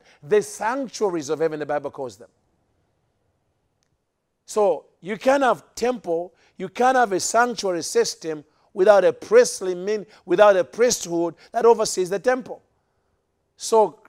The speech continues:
the order of Melchizedek is the eternal priestly ministry of Christ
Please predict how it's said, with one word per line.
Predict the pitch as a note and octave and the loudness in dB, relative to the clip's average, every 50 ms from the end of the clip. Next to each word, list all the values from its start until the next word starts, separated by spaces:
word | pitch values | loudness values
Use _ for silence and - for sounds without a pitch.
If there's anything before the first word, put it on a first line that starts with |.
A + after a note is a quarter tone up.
| _ _ _ _ _ _ _ | _ _ _ _ _ _ _
the | C#3 D#3+ F#3 F3 | -10 -8 -8 -2
order | - G#3+ B3 C4 B3 B3 | 4 6 6 6 6 4
of | A#3+ A#3 A#3 A#3+ B3 A3+ A3 | 4 6 6 4 4 2 -2
Melchizedek | A3 G#3+ G3+ F#3 C#3+ - F3+ F3 E3 C#3+ D#3 C#3+ D#3 D#3+ F3 D#3 - _ _ _ - | -4 -4 -4 -4 -6 -8 -8 -8 -6 -6 -6 -4 -4 -6 -6 -8 -12 _ _ _ -10
is | D#3+ E3+ F3 D3 | -8 -8 -6 -6
the | D3+ E3 | -4 -6
eternal | D#3+ D3+ C#3+ - _ - - A3 B3 B3 A#3+ A#3+ A3+ G#3 F#3 _ _ _ _ _ _ _ | -6 -6 -8 -12 _ -14 -10 -8 -8 -6 -4 -6 -6 -6 -8 _ _ _ _ _ _ _
priestly | _ - - G3+ A#3 A#3+ - - - F3+ E3+ | _ -6 0 2 2 2 0 -2 -8 -8 -8
ministry | E3 E3 G3 A3 A3+ A3 G3 - - F3+ | -6 -4 -4 -4 -4 -4 -6 -8 -6 -8
of | D#3+ C3+ - | -8 -8 -8
Christ | - - G3 G#3+ G3+ E3+ D3+ - - | -10 -8 -6 -6 -6 -6 -10 -14 -20